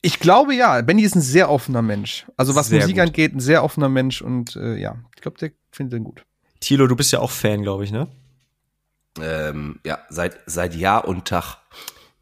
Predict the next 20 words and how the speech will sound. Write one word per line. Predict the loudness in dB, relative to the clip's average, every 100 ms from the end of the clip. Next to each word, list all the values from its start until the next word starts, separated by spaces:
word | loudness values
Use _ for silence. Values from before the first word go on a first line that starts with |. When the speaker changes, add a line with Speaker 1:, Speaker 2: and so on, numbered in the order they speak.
| _ -12
Speaker 2:
Du | -2 0
als, | 0 -2 -6
äh, | -4 -2 -2
Fan | 0 0 0
seit | -2 -2
Jahr | -2
und | -2 -2
Tag, | -4 -6 -8
was | -8 -6
hältst | -6 -6 -8 -8
du | -4
denn | -4 -4
von | -4 -6
Alles | -4 -4 -4 -4
war | -8
schön | -6 -6 -6 -6
und | -8
nichts | -8 -8 -10 -12
tat | -10 -10 -8 -8
weh? | -8